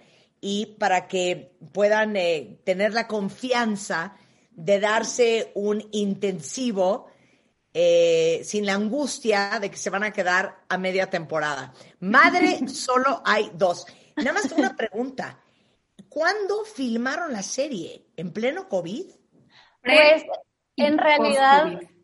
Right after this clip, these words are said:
Speaker 2: Bueno,
Speaker 3: sí.
Speaker 2: durante.
Speaker 3: Arrancamos antes y luego llegó el covid a nuestras vidas. Tuvimos que parar, eh, como por tres, cuatro meses.
Speaker 1: Wow.
Speaker 3: Y luego ya en realidad nos quedaba poquitito,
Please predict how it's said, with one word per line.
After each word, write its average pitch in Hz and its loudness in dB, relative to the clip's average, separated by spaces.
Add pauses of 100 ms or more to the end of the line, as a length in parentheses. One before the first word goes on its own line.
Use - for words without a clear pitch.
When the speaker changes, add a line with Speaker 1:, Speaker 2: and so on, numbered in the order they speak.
(320)
Speaker 2:
Bueno, 226 2
Speaker 3:
sí. 269 4
Speaker 2:
durante. 202 -6 (560)
Speaker 3:
Arrancamos 285 4
antes 320 4 (300)
y 240 2
luego 247 6
llegó 233 4
el 240 2
covid 247 4
a 247 4
nuestras 233 -2
vidas. 302 6
Tuvimos 240 2
que 233 0
parar, 247 6 (440)
eh, 208 0
como 208 0
por 208 2
tres, 294 8
cuatro 302 6
meses. 302 4 (200)
Speaker 1:
Wow. 165 -6
Speaker 3:
Y 254 8
luego 254 10 (300)
ya 339 8
en 381 6
realidad 349 8
nos 403 2
quedaba 320 8
poquitito, 285 6